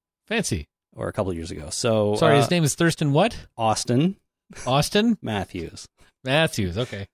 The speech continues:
Speaker 2: No Thurston at all.
Speaker 1: <laughs> You're sure, though?
Speaker 2: I'm pretty, pretty positive, yeah.
Speaker 1: All right.
Speaker 2: So that's happening while we speak. Uh, go Leafs, go. But I'm not here to talk about hockey, even though I feel like I could.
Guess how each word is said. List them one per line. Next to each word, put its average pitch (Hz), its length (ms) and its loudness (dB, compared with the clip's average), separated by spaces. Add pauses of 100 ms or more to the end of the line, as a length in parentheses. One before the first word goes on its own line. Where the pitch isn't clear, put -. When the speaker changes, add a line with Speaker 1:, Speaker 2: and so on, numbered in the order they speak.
Speaker 2:
No 123 180 2
Thurston 110 560 -2
at 104 100 -4
all. 80 240 -4 (300)
Speaker 1:
<laughs> - 180 -20
You're 262 520 0
sure, 165 260 2
though? 92 160 -2 (140)
Speaker 2:
I'm 139 400 0
pretty, 123 260 -2 (220)
pretty 120 160 -4
positive, 80 400 -4
yeah. 87 140 -10 (140)
Speaker 1:
All 92 100 -10
right. 104 300 0 (440)
Speaker 2:
So 202 580 2
that's 160 240 -2
happening 123 520 0
while 104 200 2
we 98 140 0
speak. - 680 -8
Uh, 90 640 -2
go 95 160 -2
Leafs, 92 300 -4
go. 110 480 0 (100)
But - 720 -6
I'm 127 240 -2
not 160 200 0
here 151 180 0
to 151 80 -6
talk 147 220 -6
about 147 160 -2
hockey, 160 420 -2 (100)
even 120 200 -2
though 113 380 0
I 101 60 -12
feel 113 160 -4
like 104 160 -2
I 95 80 -2
could. 131 320 2